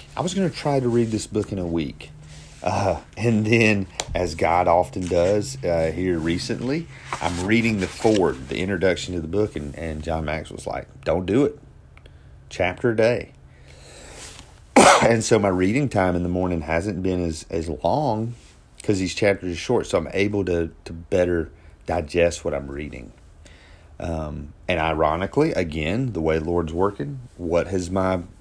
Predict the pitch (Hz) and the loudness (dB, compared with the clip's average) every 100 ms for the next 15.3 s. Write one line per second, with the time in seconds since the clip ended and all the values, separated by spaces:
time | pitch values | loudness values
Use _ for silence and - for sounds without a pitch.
0 | - - 98 104 98 101 110 107 104 107 | -18 -2 2 2 2 2 2 0 0 0
1 | 107 107 104 110 104 - 113 110 110 101 | 0 -2 -4 -4 -4 0 -2 0 -6 -2
2 | 113 92 113 107 - - 139 139 - - | -4 -2 -4 -4 -8 -4 -4 -4 -12 -20
3 | - - - 107 107 101 104 101 92 82 | -20 -20 -2 2 4 4 2 2 0 -2
4 | 80 92 90 87 85 - 80 73 69 - | 2 4 4 2 -2 -4 -4 -4 -6 -10
5 | - - - - - - - - 98 87 | -16 -20 -20 -20 -20 -20 -20 -4 0 2
6 | 87 95 - 85 78 71 64 53 - - | 4 4 4 -2 -2 -4 -6 -8 -10 -18
7 | - - - - - - - - - - | -20 -20 -20 -20 -20 -20 -20 -20 -20 -20
8 | - - - - - - - 73 69 - | -20 -20 -20 -20 -20 -14 -10 -8 -8 -8
9 | 90 87 98 120 123 101 98 98 98 98 | -6 -2 4 4 4 4 4 4 2 -4
10 | - - - - - - 117 101 - 104 | -12 -20 -20 -20 -14 0 2 2 2 2
11 | 92 90 85 73 80 95 117 127 139 160 | 2 2 0 0 2 2 2 2 2 0
12 | 180 - - - - 113 131 - 117 139 | -2 -8 -14 -16 -2 0 0 -2 -2 0
13 | 156 98 95 107 104 104 98 - 92 85 | -2 -4 -2 0 0 -2 -6 -6 -4 -4
14 | - 95 90 90 98 92 80 78 87 87 | 0 2 2 2 0 0 -2 -4 0 2
15 | 90 92 | 2 0